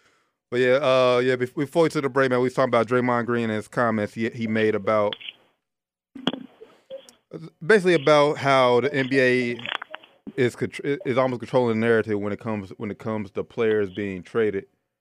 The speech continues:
I want y'all to take a listen to this and just, and just let y'all know. Just, let's, we'll go talk about it, and we can talk about it if we agree, disagree. Here's Draymond Green after the game the other night talking about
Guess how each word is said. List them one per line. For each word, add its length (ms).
I 60
want 160
y'all 160
to 40
take 140
a 60
listen 300
to 100
this 420
and 180
just, 220
and 240
just 140
let 180
y'all 160
know. 260
Just, 200
let's, 180
we'll 120
go 120
talk 180
about 220
it, 80
and 460
we 60
can 80
talk 80
about 160
it 160
if 100
we 140
agree, 300
disagree. 540
Here's 220
Draymond 400
Green 280
after 260
the 80
game 520
the 120
other 140
night 360
talking 280
about 500